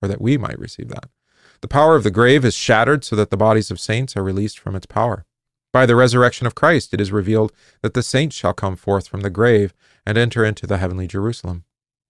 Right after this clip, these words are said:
At Jesus' death, the Gentile centurion confessed that God has come in the flesh,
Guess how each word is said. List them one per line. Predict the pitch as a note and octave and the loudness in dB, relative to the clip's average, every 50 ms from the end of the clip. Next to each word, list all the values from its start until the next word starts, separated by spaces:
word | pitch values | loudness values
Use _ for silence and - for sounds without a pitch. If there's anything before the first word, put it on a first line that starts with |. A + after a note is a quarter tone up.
| - | -4
At | - A2+ | -2 -2
Jesus' | - A2+ A#2+ A2+ B2 C#3+ - - | 2 2 2 2 2 0 0 0
death, | - F#2+ F#2+ F#2+ - _ _ _ _ _ _ _ _ - | 0 0 0 0 -4 _ _ _ _ _ _ _ _ -6
the | - F#2 | -6 -2
Gentile | - A2 A2+ A2+ - A#2+ A2+ A2+ | 0 0 0 0 2 2 2 2
centurion | - - A#2 G#2+ - A2+ A2 G#2+ G#2 G2+ G2 | 0 -2 -6 -4 0 2 2 2 2 0 -2
confessed | - A2 F#2+ - - G#2+ G#2+ A#2+ - - | -6 -6 -6 -2 0 0 0 0 -2 -8
that | - - | -10 -6
God | - G#2 G#2+ A2 A2 - - _ _ _ _ | -2 0 0 0 0 -2 -8 _ _ _ _
has | - - - - | -14 -14 -12 -8
come | - - A2+ A#2+ | -2 -2 0 0
in | A#2+ A2 | 0 -2
the | A2 | -4
flesh, | - - - C2+ A#1 A2 - _ | -6 -4 -4 -4 -4 -6 -14 _